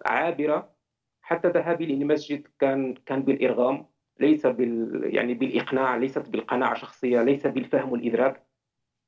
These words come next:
لكن كانت كل الأمور مبنية على الجهل. لكن أنا في داخلي الرب زرع بذرة وبدأت تنمو شيئًا فشيئًا.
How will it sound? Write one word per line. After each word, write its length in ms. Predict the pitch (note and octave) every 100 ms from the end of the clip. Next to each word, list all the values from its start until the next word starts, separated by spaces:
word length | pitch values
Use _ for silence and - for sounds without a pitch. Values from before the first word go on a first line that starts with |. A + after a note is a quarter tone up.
| _
لكن 400 | - F3 F#3+ F#3+
كانت 280 | F#3+ G3+ G3+
كل 160 | - G3
الأمور 300 | - F#3+ F#3+
مبنية 400 | F3+ E3+ G3 F3+
على 160 | D#3
الجهل. 300 | F3 F#3 D#3 - _ _ _ _ _ _ _ _ _ _ _ _ -
لكن 340 | F3 A3+ A3+
أنا 200 | G#3 G3
في 140 | F3 E3
داخلي 420 | F#3 G3 F#3+ F3
الرب 340 | E3 F3 F3+ - _
زرع 380 | - F3+ E3 D#3+
بذرة 540 | E3+ D#3+ C#3+ E3 - _ -
وبدأت 460 | D3+ D#3+ - - F3
تنمو 300 | E3+ E3+ E3
شيئًا 400 | F3 F3 E3 E3+
فشيئًا. 460 | F3+ A3 - -